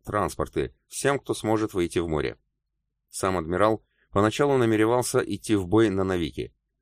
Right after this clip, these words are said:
Кто-то из моряков даже посчитал это признаком его душевного надлома, заявкой на геройскую гибель, которая всё спишет. Но тут всех изрядно удивил командир единственного броненосного крейсера первой эскадры, каперанг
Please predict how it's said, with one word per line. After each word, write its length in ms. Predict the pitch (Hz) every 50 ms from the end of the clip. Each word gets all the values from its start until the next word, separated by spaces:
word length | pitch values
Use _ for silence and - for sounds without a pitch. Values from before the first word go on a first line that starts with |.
| _ _ _
Кто-то 300 | - - 110 101 - 98
из 120 | 90 82
моряков 400 | 92 95 95 98 - 120 117 104
даже 220 | 90 92 87 85 87
посчитал 560 | - 92 - - 104 92 - 117 110 110 -
это 220 | - 98 - -
признаком 500 | - - 107 110 104 107 101 - - 95
его 160 | 95 92 95 92
душевного 520 | 92 92 - - 98 95 95 95 95 95
надлома, 520 | 95 98 95 90 101 101 87 71 65 60 - _ _ _ _ _
заявкой 560 | - 82 90 95 104 113 117 - - 107 101 -
на 160 | - 98 92
геройскую 640 | 87 95 101 101 117 120 113 - - 120 107 104 92
гибель, 360 | 95 110 113 113 113 110 -
которая 480 | - - 92 - 98 95 95 95 92
всё 160 | 87 - 98 90
спишет. 400 | - - 90 80 - - - - _ _ _ _ _ _ _ _ _ _ _ _
Но 140 | - 98 104
тут 220 | - - 156 170 -
всех 180 | - 151 -
изрядно 400 | 151 123 113 120 131 127 120 127
удивил 340 | 123 113 107 104 107 117 120
командир 500 | - 113 107 107 104 92 92 117 127 - -
единственного 840 | 104 101 101 104 90 85 104 120 117 - - 120 113 110 107 107 98
броненосного 600 | 92 98 98 95 98 101 104 - 107 98 95 90
крейсера 480 | - 98 104 101 - - 95 95 90
первой 320 | - - 98 90 85 85 82
эскадры, 480 | - - - 107 104 107 110 110 - _ _ _ _ _
каперанг 560 | - 98 - - 104 107 113 117 120 - 85